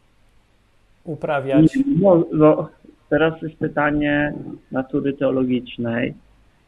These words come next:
Speaker 2: Tak, ja wyznaję
Speaker 1: Dobra.
Speaker 2: wartości takie, że kopulować można, jak się jest kontrakt zawarty, ale jeżeli chodzi o community no fap, to można z dziewczyną, tak?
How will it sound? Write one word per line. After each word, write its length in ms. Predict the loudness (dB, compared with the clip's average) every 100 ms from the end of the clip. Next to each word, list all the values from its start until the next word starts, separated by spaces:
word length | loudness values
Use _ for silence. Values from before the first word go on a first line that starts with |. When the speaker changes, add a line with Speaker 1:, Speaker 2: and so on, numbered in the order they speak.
| _ -20 -18 -2
Speaker 2:
Tak, 280 | 2 2 0 -8 -12 -10 -2
ja 220 | 2 2
wyznaję 360 | 2 0 2 2
Speaker 1:
Dobra. 160 | 0
Speaker 2:
wartości 500 | -6 -2 -2 -2 -4 0
takie, 680 | 2 2 0 2 2 2 -2 -10 -10 -6
że 460 | 0 2 2 -2 -6 -16 _
kopulować 680 | -8 -2 2 2 2 -2 -2
można, 600 | -2 -4 -2 -2 -2 -2 -2
jak 120 | -4 -8
się 120 | -4
jest 260 | -4 -6 -6
kontrakt 640 | -4 -4 -2 0 0 -4 _ -16 -8
zawarty, 640 | -2 -2 -2 -2 0 0 -6 _ _ _ _ 0
ale 180 | 4 6
jeżeli 260 | 6 4
chodzi 400 | 4 2 2 2 0
o 560 | 0 2 6 4 2 -4 _ _
community 560 | -2 2 4 2 0 -2
no 260 | 0 -2 -4 -4
fap, 280 | -4 -4 -6 _ _
to 60 | -8
można 360 | -6 -4 -4
z 60 | -4
dziewczyną, 540 | -6 -8 -10 -8 -8 -8
tak? 180 | -8 -8